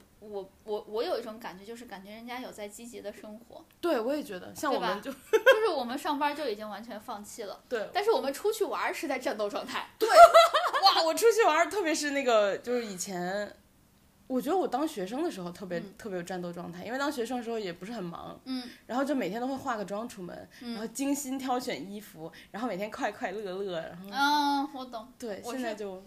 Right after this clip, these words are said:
Speaker 1: 你知道我现在上班的时候，我就是画一个眉毛，
Speaker 2: 嗯。
Speaker 1: 然后画一个嘴就完了。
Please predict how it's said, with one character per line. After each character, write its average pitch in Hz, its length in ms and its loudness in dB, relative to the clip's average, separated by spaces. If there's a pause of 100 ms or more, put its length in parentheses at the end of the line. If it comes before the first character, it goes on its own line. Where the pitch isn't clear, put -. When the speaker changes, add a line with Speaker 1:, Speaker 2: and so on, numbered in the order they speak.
(120)
Speaker 1:
你 247 120 -16
知 285 60 -2
道 339 120 -2
我 339 80 -4
现 311 160 -6
在 302 60 -2
上 285 200 -4
班 285 160 0
的 277 80 -4
时 220 140 -12
候， 208 300 -10
我 202 100 -10
就 226 140 -12
是 240 240 -12
画 233 340 -8
一 208 120 -10
个 247 100 -12
眉 202 240 -14
毛， 208 300 -8
Speaker 2:
嗯。 202 220 -10 (200)
Speaker 1:
然 196 120 -12
后 233 100 -6
画 254 240 -6
一 220 100 -10
个 226 120 -8
嘴 233 180 -14 (220)
就 208 120 -10
完 180 100 -8
了。 151 280 -16